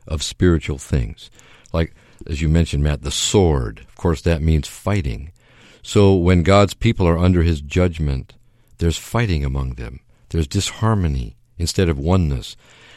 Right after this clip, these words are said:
There is discord instead of one accord. There's a kind of fighting, uh, conflict.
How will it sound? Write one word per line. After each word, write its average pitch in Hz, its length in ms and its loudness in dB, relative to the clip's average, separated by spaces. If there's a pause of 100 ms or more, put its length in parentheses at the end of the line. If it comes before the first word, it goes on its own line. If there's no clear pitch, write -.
(180)
There 85 240 4
is 76 260 -2 (200)
discord 76 1400 -2 (140)
instead 82 340 0
of 71 100 0
one 76 280 2
accord. 65 640 -8 (240)
There's 78 140 -8
a - 40 -10
kind 85 220 -2
of 71 80 -4
fighting, 67 680 -4 (540)
uh, 71 320 -6
conflict. - 840 -4